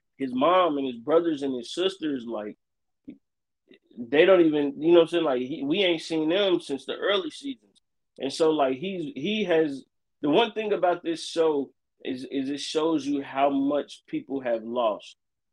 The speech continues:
in this situation. And, and, and, and if you really are watching and if you really paying attention, you know what I'm saying? You see that it's more than just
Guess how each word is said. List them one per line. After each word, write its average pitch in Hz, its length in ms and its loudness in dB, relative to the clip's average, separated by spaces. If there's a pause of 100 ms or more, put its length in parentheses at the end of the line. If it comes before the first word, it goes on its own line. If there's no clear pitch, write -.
(360)
in 127 200 -4
this 117 220 -6
situation. 110 760 -4
And, 120 160 -2
and, 131 460 0
and, 123 320 0
and 131 180 2
if 127 140 -2
you 143 100 0
really 170 400 8
are 139 160 4
watching 139 440 0
and 131 180 -6
if 123 120 -12
you 127 160 -20
really 139 260 -2
paying 123 320 -12
attention, 107 520 -10 (540)
you 131 100 2
know 135 100 8
what 135 60 4
I'm 123 40 2
saying? 135 320 2
You 139 200 0
see 151 360 0
that 127 300 2 (200)
it's 123 240 0
more 139 340 6
than 127 240 -2
just 120 440 -6